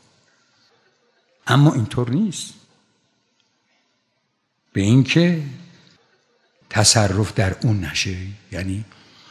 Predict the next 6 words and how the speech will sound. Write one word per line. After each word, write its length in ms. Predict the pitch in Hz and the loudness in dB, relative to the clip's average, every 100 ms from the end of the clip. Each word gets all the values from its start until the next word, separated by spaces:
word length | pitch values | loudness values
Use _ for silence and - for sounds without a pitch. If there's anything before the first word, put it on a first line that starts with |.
| - 117 | -10 -2
«یمحو 380 | 107 104 - | 0 2 4
الله 400 | 262 247 233 165 | 4 6 6 6
ما 240 | 131 120 110 | 4 2 2
یشاء 400 | 110 - 170 175 | 0 0 0 0
و 100 | 127 | 0
یثبت.» 520 | 233 294 - 175 | 2 2 2 0